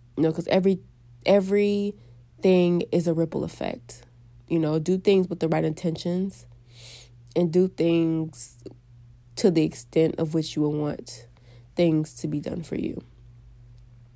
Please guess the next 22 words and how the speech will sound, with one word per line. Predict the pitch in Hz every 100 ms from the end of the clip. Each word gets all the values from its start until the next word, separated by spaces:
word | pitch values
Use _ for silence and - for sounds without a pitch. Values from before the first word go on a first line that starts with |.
| - - - - - - - - - -
because | 170 180
it | 156 151
will | 151
come | 156 156
back | 135 -
to | -
you. | - - 185 - - - - - -
If | - 190
you | 233
can't | 262 233
find | 220 214
a | 180
reason | 190 202 190 190 190 202 - - - - - -
to | - 180
be | 156 - 185 190 185 -
a | 175
good | 160 170
human | 165 165 170 165
being, | 165 165 160 160 165 175 - - - - - - - - - - - - - -
find | - - - 202 220 226
the | 190
reason | 180 180 175 175 175 180